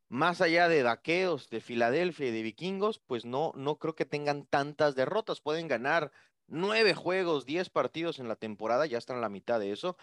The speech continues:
y con eso van a competir. Y los Jets, eh, pues creo que ya tanto se han equivocado que parece que ahora tienen un núcleo más sólido y creo que pueden pelear por uno de los últimos boletos, em,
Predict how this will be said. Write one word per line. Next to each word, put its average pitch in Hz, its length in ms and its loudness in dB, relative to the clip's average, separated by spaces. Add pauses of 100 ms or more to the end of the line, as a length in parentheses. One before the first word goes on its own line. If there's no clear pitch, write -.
(320)
y 160 120 -8
con 151 180 0
eso 180 160 0
van 190 100 2
a 185 80 0
competir. 180 540 0
Y 196 140 2
los 190 280 4
Jets, - 460 0
eh, 175 380 4 (580)
pues - 340 6 (160)
creo 151 380 4
que 107 260 -12
ya 139 480 4 (480)
tanto 151 320 -2
se 147 120 -4
han 143 60 0
equivocado 127 640 -2
que 190 100 -4
parece 165 400 0
que 151 120 0
ahora 151 200 2
tienen 143 280 -4
un 139 160 -6
núcleo 123 340 0
más 127 200 0
sólido 170 440 0 (460)
y 185 100 -4
creo 208 160 2
que 214 120 2
pueden 214 300 2
pelear 185 280 4
por 185 140 0
uno 180 140 -4
de 160 60 2
los 127 180 -2
últimos 147 280 -6
boletos, 131 600 0 (320)
em, 117 480 2